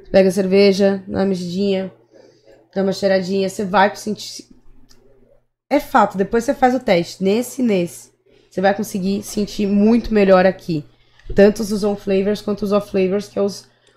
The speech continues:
os aromas bons e ruins. E também tem a parte ruim da cerveja, entendeu? Que às vezes a cerveja ela não pode tá com um aroma tão bom com quanto ela deveria estar naquele momento que você abriu ela. Mas eu vou mostrar pra você qual que é o tecu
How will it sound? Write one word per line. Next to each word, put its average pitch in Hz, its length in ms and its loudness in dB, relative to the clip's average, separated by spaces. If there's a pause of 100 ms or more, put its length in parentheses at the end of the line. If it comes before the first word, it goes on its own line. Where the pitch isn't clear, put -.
os 202 140 -4
aromas 202 400 0
bons 202 400 0
e 233 80 0
ruins. 226 580 -4 (420)
E 175 60 -6
também 226 440 0
tem 185 260 -2
a 180 60 -2
parte 180 300 -2
ruim 175 240 -2
da 170 100 0
cerveja, 160 580 -2 (480)
entendeu? 156 360 -4
Que - 160 -4
às 156 120 -2
vezes 160 140 -4
a 170 60 -2
cerveja 170 360 -2
ela 175 220 -4
não 185 140 -2
pode 185 320 0
tá 175 260 0
com 202 200 -4
um 202 60 0
aroma 196 300 0
tão 220 180 -6
bom 202 200 -2
com 202 200 -12
quanto 233 300 -8
ela 226 100 -10
deveria 190 300 -6
estar 160 480 -10 (440)
naquele 175 320 -4
momento 180 380 -4
que 185 100 -6
você 175 260 -6
abriu 180 340 -2
ela. 143 340 -4 (540)
Mas 160 720 -4
eu 180 80 -4
vou 190 100 -2
mostrar 185 220 -4
pra 180 80 -6
você 175 200 -8
qual 170 140 -10
que - 80 -14
é 170 40 -4
o - 20 -10
tecu 165 200 -14